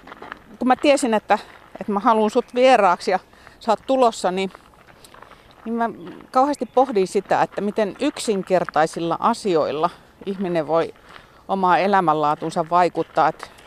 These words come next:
ei nyt kaikkien tarvitse lähteä neljätuhatta kahtasataa kilometriä kävelemään, mut että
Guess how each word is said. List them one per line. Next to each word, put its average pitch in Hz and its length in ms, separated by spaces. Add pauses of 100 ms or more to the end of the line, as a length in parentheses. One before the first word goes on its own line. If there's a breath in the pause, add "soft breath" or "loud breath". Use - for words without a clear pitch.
(120)
ei 196 140
nyt - 380 (680)
kaikkien 165 380
tarvitse 147 360
lähteä 143 360 (640 loud breath)
neljätuhatta 151 560
kahtasataa 139 520
kilometriä 147 500 (180)
kävelemään, 170 520
mut 160 160
että - 240